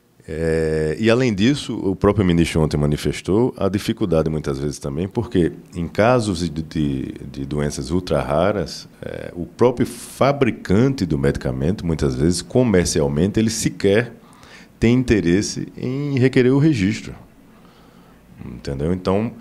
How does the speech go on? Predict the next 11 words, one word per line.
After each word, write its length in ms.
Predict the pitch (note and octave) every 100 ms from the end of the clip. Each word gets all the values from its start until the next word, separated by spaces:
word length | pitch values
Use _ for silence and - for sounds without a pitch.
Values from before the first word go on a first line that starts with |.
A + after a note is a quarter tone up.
| - - - -
É, 360 | - - - -
nesses 400 | E2 E2+ G2 A#2+
casos, 560 | - F2 E2+ F2+ A2 -
aí 220 | F2+ E2+
é 40 | F#2+
necessário, 720 | F#2+ - - D#2 D2 E2+ A2 - - -
e 120 | - E2
assim 200 | - F2
ficou 200 | - D#2
decidido 480 | C#2+ D#2+ D2+ D2+
ontem, 280 | C#2+ D#2 -